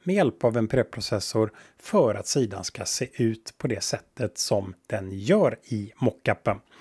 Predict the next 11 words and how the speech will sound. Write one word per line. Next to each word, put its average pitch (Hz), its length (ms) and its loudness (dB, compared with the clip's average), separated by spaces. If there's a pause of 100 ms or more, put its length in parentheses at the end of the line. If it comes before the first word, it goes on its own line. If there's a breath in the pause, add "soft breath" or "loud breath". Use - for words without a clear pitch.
(640 loud breath)
Ännu 170 240 4
mer 160 280 4
om 131 220 4
hur 113 280 2
det 104 140 0
funkar 185 760 2 (120)
finns 127 600 -2
i, 107 440 2
eh, 101 320 0
uppgiftsbeskrivningen, 107 1400 -6
såklart. - 680 -2